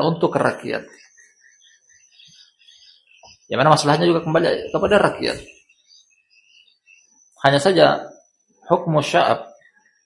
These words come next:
dari sisi ini, bahwasanya yang,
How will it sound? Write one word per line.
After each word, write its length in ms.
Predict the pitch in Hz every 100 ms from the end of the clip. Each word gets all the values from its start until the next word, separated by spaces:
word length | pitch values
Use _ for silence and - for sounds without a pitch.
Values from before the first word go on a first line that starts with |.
| _ _
dari 160 | 123 117
sisi 320 | 123 120 151
ini, 160 | 113 95 _ _ _ _ _ _ _ _ _ _ _ _
bahwasanya 400 | 120 120 147 156
yang, 400 | 135 147 175 147